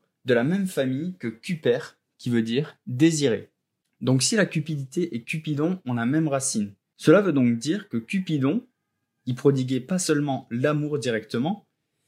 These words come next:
mais qu'il assouvissait le désir des cupides d'amour. Ces deux personnes qui voulaient être amoureuses, qui désiraient l'amour, Cupidon intervenait pour assouvir leurs désirs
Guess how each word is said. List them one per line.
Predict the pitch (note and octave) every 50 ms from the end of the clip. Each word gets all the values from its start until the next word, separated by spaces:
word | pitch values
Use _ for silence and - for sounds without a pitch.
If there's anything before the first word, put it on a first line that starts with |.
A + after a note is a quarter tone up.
| _ _ -
mais | A#2+ B2+
qu'il | B2+ - C#3+ C3+ D3+
assouvissait | F3+ F#3 - - - - F3 D#3 D3 D3 C3+ C3 - - D#3+ G#3 B3 - _ _ _ _ _ _ _
le | - A2+ A#2
désir | A#2+ C3+ D3+ D3 C#3+ C#3+ E3+ F#3+ F#3
des | C#3 - - -
cupides | - - F#3 D#3 - - G3+ G#3 F3+ D3
d'amour. | B2+ B2 C3+ C3 A#2+ G#2+ G#2 - - _ _ _ _ _ _ _ _ _ _ _ _ _ _ _ _ _ _ _ _ _ _
Ces | - - G#2
deux | A2+ B2
personnes | B2+ C3 B2 - - C3+ B2+ B2
qui | B2+ - A2
voulaient | A2 A2+ A#2 A#2 A2+
être | G#2+ - -
amoureuses, | G#2+ G#2+ A2 G#2 G#2+ B2+ D#3+ F#3 F#3+ G3 F#3+ _ _ _ _ _ _ _ _ _ _ _ -
qui | A#2+ A#2
désiraient | A#2+ D#3 D#3+ D3+ C#3+ D3 D3 C#3+ C#3+ C3 C3 C3 _ _ -
l'amour, | A2 A2+ A2 A2 A#2+ C#3 - - _ _ _ _ _ _ _ _ _ _ _ _ _ -
Cupidon | - C3+ B2+ B2+ B2 A#2+ C3 D3 D#3
intervenait | C#3+ C3+ C3+ A#2+ A#2+ A#2+ A#2 A#2 C3 D#3
pour | D#3 D#3 - A2 - _ -
assouvir | E3 F3 E3 - - C3+ B2+ C#3+ D#3+ D3+
leurs | C#3+ B2+ A#2+ B2+
désirs | B2+ C3 A#2+ A#2 A2 G#2+ G2 -